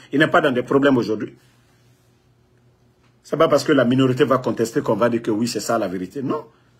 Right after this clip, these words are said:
Non. Donc, euh,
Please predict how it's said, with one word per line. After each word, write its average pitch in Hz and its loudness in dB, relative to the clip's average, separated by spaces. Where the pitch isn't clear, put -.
Non. 453 4
Donc, 226 0
euh, 143 4